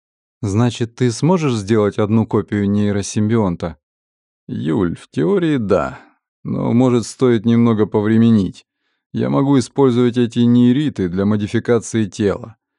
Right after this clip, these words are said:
В ближайшее время нам предстоит зачищать С Н Т от зомбаков,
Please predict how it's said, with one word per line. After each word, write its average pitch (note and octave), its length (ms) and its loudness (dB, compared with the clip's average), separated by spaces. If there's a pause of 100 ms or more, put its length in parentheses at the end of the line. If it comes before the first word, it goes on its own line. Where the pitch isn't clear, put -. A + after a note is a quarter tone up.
(400)
В F#2 100 -12
ближайшее B2 800 -2
время B2+ 360 0
нам A#2+ 280 2
предстоит A#2+ 580 0
зачищать A2 720 -2
С - 180 -8
Н A2 180 0
Т A2+ 180 2
от G#2+ 100 0
зомбаков, G#2+ 720 0